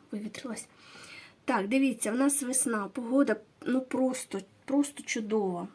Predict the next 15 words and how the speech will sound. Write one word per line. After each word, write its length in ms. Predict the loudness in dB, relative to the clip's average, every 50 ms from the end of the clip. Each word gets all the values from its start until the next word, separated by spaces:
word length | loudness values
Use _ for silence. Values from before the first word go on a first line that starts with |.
| -14 -14
Жара 600 | -12 -10 -2 2 2 4 6 6 6 4 4 0
прям, 280 | -6 -12 -12 -12 -12 -14 -18 -20 _ _ _
прям 200 | -4 -4 -4 -4
стоїть 380 | -8 -6 -6 -4 -4 -4 -2 0
жара. 260 | 2 2 2 0 -2 -6 -14 -20 -20 -18 -16 -16 -16 -18 -6 _
Я 100 | 2 2
вже 180 | 4 6 4 4
була, 360 | 4 6 6 6 6 6 2 -2 -10 -10 -8
е, 200 | -4 -2 0 0
в 120 | 0 -2 -6
теплиці. 840 | -2 -2 -2 0 2 2 2 2 2 0 -4 0 2 2 4 4 2 0 0 -8 -20 _ _ _ _ _ _ _ _ _ _ _ _ _ _ _ _ _ _ -6 -4
В 80 | -4 2
теплицях 540 | 2 2 4 6 4 4 4 2 0 0
повідкривала 800 | 2 0 0 0 0 -4 0 0 2 4 6 6 6 6 6 4 2 -4 -16 -20 -20 -20 -20 -20 -20 -20 -12 _
парники. 640 | -2 2 4 4 2 2 0 0 4 4 4 4